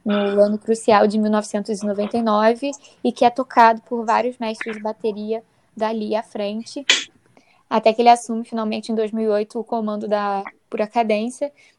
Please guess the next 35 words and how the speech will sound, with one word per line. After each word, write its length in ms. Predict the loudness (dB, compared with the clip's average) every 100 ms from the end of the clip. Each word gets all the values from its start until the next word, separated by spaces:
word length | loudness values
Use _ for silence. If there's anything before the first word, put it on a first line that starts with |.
| 4
e 100 | 6
ele 120 | 6
começa 380 | -2 -2 -2 -2
a 20 |
década 420 | 0 0 -2 -6
vindo 220 | -4 -6
de 100 | -6
um 40 | -6
campeonato, 720 | -6 -4 -4 -2 -4 -4 -2
né? 120 | -2
Ele 100 | 0
participa 420 | -4 -4 -8 -10
de 120 | -6
todos 220 | -4 -2
os 80 | -4
campeonatos 540 | -8 -2 -2 -2 -6 -6
que 80 |
a 60 | -8
Tijuca 400 | -8 -14 -6 -2
leva 240 | 0 -2
na 120 | -6 -6
década, 640 | -4 -6 -4 -2 -2 -4 _ _ _ -6
é 100 | -2
mestre 400 | 2 0 0 -2
da, 440 | 0 0 -2 -6 -4
da 300 | -2 0 0
Unidos 400 | 0 0 -2 -2
até 240 | 0 4
hoje, 400 | 6 6 4 2 -10 _ _ _
e 100 | 0
ganha 200 | 4 4
um 40 | 2
estandarte 540 | -2 6 6 6 -6
de 140 | 0
ouro 360 | 4 6 4 -2